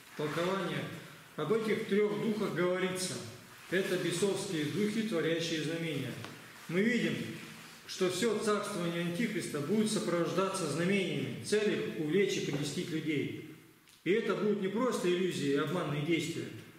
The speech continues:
которые он совершит, но и знамения, совершаемые непосредственно бесовскими духами, исходящими из преисподней. Теперь же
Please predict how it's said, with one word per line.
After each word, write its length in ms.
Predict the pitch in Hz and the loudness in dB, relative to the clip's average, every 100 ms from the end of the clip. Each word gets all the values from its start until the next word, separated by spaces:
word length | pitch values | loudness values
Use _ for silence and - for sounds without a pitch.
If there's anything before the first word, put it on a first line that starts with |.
| - | -12
которые 380 | - 156 190 175 | -4 2 2 2
он 80 | - | 0
совершит, 540 | 170 175 170 175 143 | 0 0 2 2 0
но 180 | 139 190 | 0 0
и 80 | 190 | 2
знамения, 640 | 180 196 220 196 - - | 2 2 4 2 0 -4
совершаемые 800 | - 147 143 - 202 196 180 170 | -4 -4 -4 0 0 2 0 -2
непосредственно 760 | 160 165 160 185 202 202 - 160 | -2 -2 0 2 2 2 0 -2
бесовскими 1000 | 147 151 196 185 - 180 170 160 - - - - - - - | -2 0 0 0 0 -2 -2 -4 -6 -8 -14 -18 -20 -20 -12
духами, 420 | 123 220 - 147 117 - - - - - | 0 2 2 -2 -4 -8 -12 -16 -18 -10
исходящими 680 | 143 151 165 190 180 170 165 | -6 -2 2 2 2 0 -2
из 100 | - | -2
преисподней. 640 | 165 170 - 175 120 113 110 - - - - - - - - | 0 0 0 0 0 -4 -8 -12 -14 -14 -14 -18 -20 -16 -12
Теперь 380 | 156 208 240 208 | -4 2 2 2
же 120 | 233 | 0